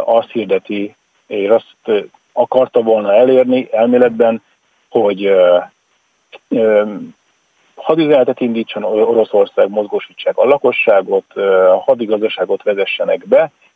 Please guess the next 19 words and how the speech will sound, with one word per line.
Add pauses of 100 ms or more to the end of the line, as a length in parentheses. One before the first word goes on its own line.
(120)
minél
hamarabb (240)
zárják
le
ezt
a,
ezt
a
háborút,
ami
egyre,
egyre (140)
kellemetlenebb
és
kínosabb
Oroszországnak. (380)
Ilyen
értelemben
valóban